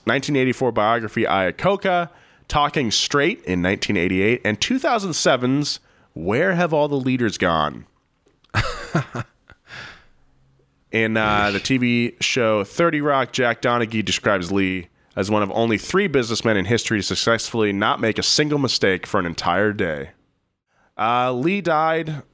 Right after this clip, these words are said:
unfortunately, a couple years ago on July second, two thousand nineteen. He was ninety-four years old.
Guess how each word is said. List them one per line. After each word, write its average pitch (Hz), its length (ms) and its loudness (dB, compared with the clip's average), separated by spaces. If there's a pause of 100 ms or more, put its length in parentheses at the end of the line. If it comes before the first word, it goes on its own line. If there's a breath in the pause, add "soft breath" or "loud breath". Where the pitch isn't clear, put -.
unfortunately, 143 600 2
a 123 40 -2
couple 151 240 0
years 131 200 0
ago 123 400 2
on 90 180 2
July 107 280 2
second, 101 380 0
two 95 120 0
thousand 87 220 2
nineteen. 101 560 -4 (380)
He 110 160 -2
was 92 160 2
ninety-four 131 720 0
years 90 260 0
old. 101 440 0